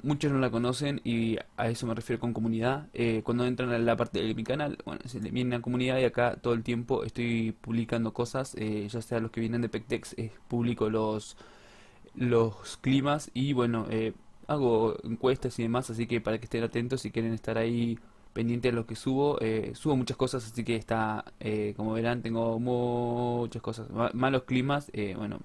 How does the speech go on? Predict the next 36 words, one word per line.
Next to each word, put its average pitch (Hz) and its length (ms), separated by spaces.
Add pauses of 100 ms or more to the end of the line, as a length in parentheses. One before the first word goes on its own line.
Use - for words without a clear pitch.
no 117 320
sigo 123 200
bajando 120 360
porque, 107 460 (480)
pero 101 200
bueno, 101 200 (320)
es - 160
algo 113 260 (140)
buenísimo, 127 400
así - 140
que - 160 (200)
recuerden 123 460
darle, 120 340 (720)
eh, 117 280
a 113 140
suscribirse, 147 640
a 120 80
la 117 100
campanita 127 400
doble, 127 280
doble 131 320
vez 135 160
que 123 100
te 117 100
quede 123 160
con 123 120
un 117 160
tilde 131 260
así - 160
como 120 160
un 110 140
pink 156 360 (640)
y 135 220 (120)
nada, 98 260 (480)
este, 113 440
na-. 110 140